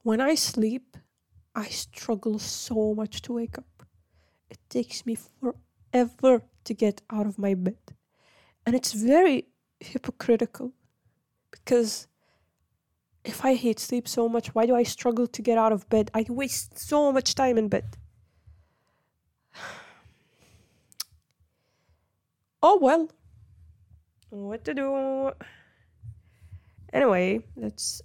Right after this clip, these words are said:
uh, let's talk about the important things. All right? All right? So, my favorite band in the whole world,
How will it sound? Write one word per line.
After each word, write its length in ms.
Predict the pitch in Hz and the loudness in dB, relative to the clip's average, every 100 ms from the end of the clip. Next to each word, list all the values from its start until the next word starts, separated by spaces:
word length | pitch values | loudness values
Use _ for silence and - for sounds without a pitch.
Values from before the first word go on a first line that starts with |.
| - _ _ - | -20 _ _ -10
uh, 440 | - - - - | -8 -6 -6 -4
let's 260 | 302 311 - | -4 -4 2
talk 220 | 359 339 | 2 4
about 280 | 220 208 - | 2 0 -2
the 140 | - 208 | -8 -6
important 640 | 202 - 202 196 214 190 | -6 -6 -6 -6 -8 -12
things. 480 | - - - _ _ - | -14 -20 -20 _ _ -12
All 140 | 214 | -6
right? 320 | 196 202 214 - - | -2 -4 -6 -16 -10
All 100 | 214 | -4
right? 280 | 208 208 220 _ - | -2 -4 -6 _ -18
So, 380 | - 220 202 - - _ _ - _ _ _ _ _ _ _ _ - - - _ _ _ _ _ _ _ _ _ _ _ _ - _ | -8 -6 -6 -10 -20 _ _ -20 _ _ _ _ _ _ _ _ -20 -20 -20 _ _ _ _ _ _ _ _ _ _ _ _ -20 _
my 100 | - | -12
favorite 360 | 214 214 202 240 | -4 0 2 4
band 220 | 220 208 | 6 6
in 80 | 190 | 6
the 100 | 196 | 4
whole 280 | 208 240 233 | 4 4 4
world, 380 | 185 165 185 | 4 2 -4